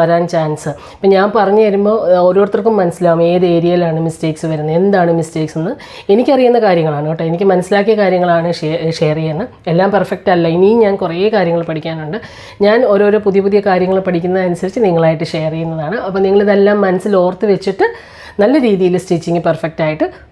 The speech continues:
കൊണ്ടുപോവുക. എപ്പോഴും ശ്രദ്ധിക്കേണ്ട ഒരു കാര്യം എന്ന് പറഞ്ഞാൽ പുതിയ പുതിയ കാര്യങ്ങൾ പഠിക്കുവാനായിട്ടുള്ള ഒരു മനസ്സുണ്ടാവണം. നമ്മുടെ മനസ്സിലൊരിക്കലും, "ആ, ഇതെനിക്കറിയാം" എന്ന് പറഞ്ഞ് തള്ളിക്കളയരുത്.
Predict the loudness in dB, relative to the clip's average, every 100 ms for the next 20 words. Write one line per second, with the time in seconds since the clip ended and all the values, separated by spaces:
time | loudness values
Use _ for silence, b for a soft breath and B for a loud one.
0 | -2 -2 -2 -6 -14 -18 _ _ _ _
1 | b b -20 -20 -20 -20 -20 -6 -2 -2
2 | 0 2 2 2 0 2 2 2 2 0
3 | 0 -2 -2 -2 -4 -2 -2 2 2 2
4 | 0 0 2 0 0 -2 -4 -6 -2 -2
5 | 0 0 2 0 2 0 2 0 0 0
6 | -2 -4 -6 -10 -4 -2 2 2 2 0
7 | 0 0 0 -2 -2 -2 0 -2 0 0
8 | 0 -2 -4 -8 B B 0 2 2 2
9 | 0 0 0 0 0 -2 -4 -4